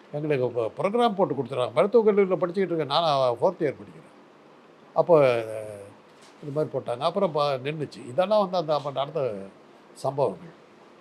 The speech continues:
அப்போ வந்து கீலர் பிரதர்ஸ்ன்னு இருந்தாங்க, ஒரு ஆங்கிலோ இந்தியன்ஸ், பல பாகிஸ்தான் விமானங்களை தூளாக்கி உடைச்சாங்க. அப்போ வந்து பேட்டன் டேங்க்னு ஒண்ணு இருந்தது. அந்த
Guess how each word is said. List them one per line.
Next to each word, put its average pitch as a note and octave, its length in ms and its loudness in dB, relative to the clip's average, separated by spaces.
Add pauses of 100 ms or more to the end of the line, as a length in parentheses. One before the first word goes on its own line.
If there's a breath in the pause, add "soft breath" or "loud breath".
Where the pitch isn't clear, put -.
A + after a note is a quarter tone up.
அப்போ D3+ 300 4
வந்து F3+ 420 2 (340)
கீலர் A3+ 400 10
பிரதர்ஸ்ன்னு D3+ 500 0
இருந்தாங்க, A#2 420 -14 (2000)
ஒரு C3+ 120 0
ஆங்கிலோ D3 340 2
இந்தியன்ஸ், G#2+ 440 -6 (1200)
பல G#3+ 240 8 (560)
பாகிஸ்தான் G#3+ 520 6
விமானங்களை E3 520 2 (440)
தூளாக்கி G3+ 420 0
உடைச்சாங்க. G#2 500 -8 (1300)
அப்போ G3 280 4
வந்து G#3 120 4
பேட்டன் G#3 460 2
டேங்க்னு D#3 500 4
ஒண்ணு A#2 140 -10
இருந்தது. G#2+ 380 -14 (1400)
அந்த A2+ 160 -8